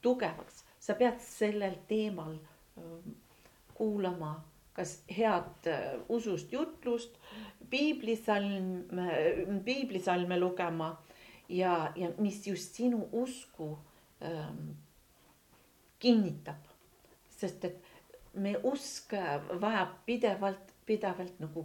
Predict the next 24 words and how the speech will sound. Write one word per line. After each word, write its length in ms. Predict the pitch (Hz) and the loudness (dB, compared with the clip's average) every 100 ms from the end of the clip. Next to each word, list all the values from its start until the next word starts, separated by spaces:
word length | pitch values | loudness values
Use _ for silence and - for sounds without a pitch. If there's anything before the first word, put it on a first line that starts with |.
| - | -4
kinnitust. 840 | 190 185 160 151 - 147 - - - - - - - | 0 0 0 -4 -10 -12 -14 -20 -20 -20 -20 -14 -4
Ja 240 | 175 - | -2 -2
sel-, 340 | - - 214 - | -4 0 0 2
selles, 420 | - 220 196 - | 4 6 4 0
kui 140 | - | -4
sa 120 | 180 196 - | -2 -2 0
eriti 480 | 202 220 233 220 202 | 2 4 2 2 0
mingit 300 | 202 185 - | 0 0 0
imet 360 | 220 220 170 180 | 4 4 2 0
ootad 380 | 180 180 165 - | -2 -4 -6 -6
oma 200 | 175 170 | -4 -2
elus, 320 | 170 160 147 - - - | -2 -4 -6 -10 -18 -6
näiteks 320 | 185 180 - | -2 -2 2
terviseime, 720 | 214 214 175 151 156 165 165 - - - - - | 6 6 4 -2 -2 -4 -6 -10 -14 -20 -20 -8
siis 380 | - 214 185 - - | 0 0 0 -10 -6
on 160 | 202 202 | -2 0
hea, 440 | 214 226 226 175 - - - | 4 4 4 2 -2 -10 -10
et 120 | 185 | 0
sa 80 | 214 | 2
ise 280 | 226 226 233 | 2 2 0
oma 360 | 202 185 180 - | 0 0 -4 -6
suu 260 | - 208 185 | -4 -4 0
kaudu 400 | 202 196 180 175 | 2 2 2 2
räägid, 420 | 175 175 147 | 0 0 -6